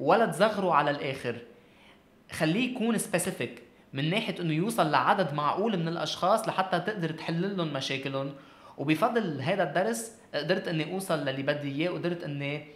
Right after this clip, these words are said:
آه، أشتغل على مشروع شوتينج ستارز أكاديمي. وحاليًا نحن عم نحضر لقصص كتير مميزة بالسبورتس فيلد، وعم نشتغل على إنه نأمن a quality education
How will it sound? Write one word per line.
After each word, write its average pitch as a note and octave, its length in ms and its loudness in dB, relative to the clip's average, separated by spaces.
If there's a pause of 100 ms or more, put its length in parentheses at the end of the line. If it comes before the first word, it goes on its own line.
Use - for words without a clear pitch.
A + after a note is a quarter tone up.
(360)
آه، A2+ 760 0
أشتغل F3+ 360 -2
على C3 180 4
مشروع D3+ 380 -2
شوتينج E3 360 -6
ستارز E3 280 4
أكاديمي. D#3 720 -2 (260)
وحاليًا E3+ 420 4
نحن F3 280 0
عم D3 220 2
نحضر D#3 420 -2
لقصص D#3+ 440 -2
كتير G3 360 -6
مميزة C#3+ 680 -2
بالسبورتس A#2+ 720 -4
فيلد، D3+ 320 -2 (340)
وعم C3+ 280 4
نشتغل G3 360 0
على C#3+ 200 6
إنه F3 240 0
نأمن D#3+ 560 -2
a C#3 100 -6
quality F#3+ 500 4
education D3+ 580 0